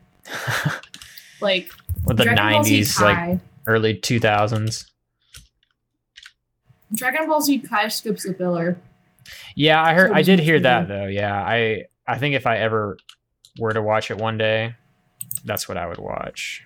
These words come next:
Speaker 1: Would be the
Speaker 2: If you'll do it,
Speaker 1: that
Speaker 2: we'll
Speaker 1: version.
Speaker 2: understand you better. We'll understand other people better.
Speaker 1: <laughs> I'll gain more empathy by watching Dragon Ball Z Kai.
Speaker 2: Yes,
Speaker 1: Is that what you're
Speaker 2: you
Speaker 1: saying?
Speaker 2: will.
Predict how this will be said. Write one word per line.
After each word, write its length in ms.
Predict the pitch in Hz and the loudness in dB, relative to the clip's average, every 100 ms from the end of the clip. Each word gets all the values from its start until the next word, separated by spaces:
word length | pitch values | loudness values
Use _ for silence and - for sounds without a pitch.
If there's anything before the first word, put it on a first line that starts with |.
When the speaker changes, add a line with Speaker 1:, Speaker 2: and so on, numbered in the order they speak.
| - | -16
Speaker 1:
Would 100 | 123 | -14
be 100 | - | -12
the 280 | - 55 - | -10 -8 -8
Speaker 2:
If 80 | 320 | -6
you'll 140 | 285 | -6
do 340 | - - 285 | -4 -4 -2
it, 100 | 285 - _ _ _ _ _ _ | -6 -10 _ _ _ _ _ _
Speaker 1:
that 200 | - 202 | -8 -6
Speaker 2:
we'll 100 | 247 202 | -4 -2
Speaker 1:
version. 200 | 214 220 | -2 -2
Speaker 2:
understand 380 | - 233 240 | -6 -4 -4
you 80 | 240 | -4
better. 400 | 185 180 175 180 - _ _ - _ _ _ _ _ _ _ _ _ _ _ | -6 -4 -2 -4 -6 _ _ -20 _ _ _ _ _ _ _ _ _ _ _
We'll 260 | 214 214 | -8 -4
understand 460 | 214 226 226 - 220 | 2 2 0 -2 -2
other 200 | 214 220 | 0 -4
people 460 | - 254 - 185 180 _ _ _ _ _ | -4 -12 -8 -8 -10 _ _ _ _ _
better. 680 | 147 - - - 247 - 208 - | -6 -6 -6 0 0 0 -4 -4
Speaker 1:
<laughs> 680 | _ _ _ - - - | _ _ _ -14 -12 -6
I'll 120 | - 175 | 2 2
gain 340 | 123 143 151 | 4 2 4
more 180 | 123 120 | 4 2
empathy 440 | 113 107 113 - | 2 2 0 0
by 120 | 110 104 | 2 2
watching 380 | 101 101 - | 2 -2 -2
Dragon 280 | 107 101 101 | -4 -2 -2
Ball 140 | 101 101 | -2 -4
Z 180 | 104 98 | -6 -8
Kai. 440 | - 104 104 117 - | -6 -6 -6 -8 -6
Speaker 2:
Yes, 680 | 233 247 226 226 - - - | -2 0 0 -2 -4 -4 -4
Speaker 1:
Is 80 | |
that 60 | 113 | -4
what 120 | - | -4
you're 80 | 233 | 0
Speaker 2:
you 60 | 277 | 2
Speaker 1:
saying? 100 | 240 | 2
Speaker 2:
will. 460 | 254 240 220 226 | 2 2 0 -6